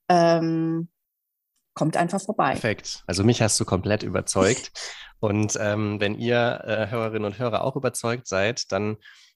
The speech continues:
Speaker 2: könnt ihr die Neuland-Ausstellung noch bis zum fünften Juni im Museum für Kommunikation in Berlin besuchen. Ähm, vielen Dank, Silke Zimmermann, für dieses interessante Gespräch mit dir.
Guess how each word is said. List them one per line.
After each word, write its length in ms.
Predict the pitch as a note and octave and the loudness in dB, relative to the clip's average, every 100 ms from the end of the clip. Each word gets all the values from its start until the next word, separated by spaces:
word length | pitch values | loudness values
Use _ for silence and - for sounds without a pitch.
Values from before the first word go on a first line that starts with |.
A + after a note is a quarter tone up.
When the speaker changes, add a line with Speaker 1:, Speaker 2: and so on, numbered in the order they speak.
| _ | _
Speaker 2:
könnt 220 | - A#2+ | -4 -2
ihr 120 | - | -2
die 260 | G2+ G#2 G#2 | -2 -2 0
Neuland-Ausstellung 960 | G2+ G2 A2 G#2 F2+ G2+ - G2+ G2+ G2 | 2 2 0 0 -2 -2 -2 -2 -2 -2
noch 140 | G#2 | -2
bis 220 | - A2 | -4 -6
zum 160 | - G2+ | -6 -8
fünften 500 | - B2+ C#3 - A2+ | -4 -2 -2 -4 -6
Juni 520 | G#2+ A2 A2+ A2 A2 - _ _ | -4 -2 0 0 -2 -6 _ _
im 120 | G2 | -4
Museum 380 | G2+ G2 G2+ G#2 | -2 0 0 0
für 160 | G2+ - | -2 -6
Kommunikation 720 | G2+ G2 F#2 F#2 - F#2+ F#2+ | -4 -4 -4 -6 -4 -2 -2
in 220 | G2 F#2 | -4 -6
Berlin 500 | F2 E2+ G2 G#2 G2 - _ | -6 -4 -2 -2 -2 -6 _
besuchen. 640 | F2+ E2+ A2+ C#3 E2+ A2 F3+ - - - - - _ | -8 -4 -4 -4 -2 -2 -4 -14 -18 -18 -20 -20 _
Ähm, 320 | G#2+ A2 A2 | -2 0 0
vielen 300 | - D3 D#3+ | -2 -2 0
Dank, 280 | C#3+ A2 F3+ | 2 2 0
Silke 260 | - C#3 - | -4 -4 -6
Zimmermann, 480 | - A#2 F#2+ A#2 | -4 -2 0 -2
für 100 | D#3+ | -4
dieses 280 | A#2 A2+ - | -8 -10 -6
interessante 460 | B2 A#2+ A2+ A#2+ B2 | -6 -4 -2 0 0
Gespräch 440 | A2 - A2+ G#2+ | -2 0 -2 0
mit 120 | F#2+ | -2
dir. 280 | E2+ G2 G3+ | 2 2 0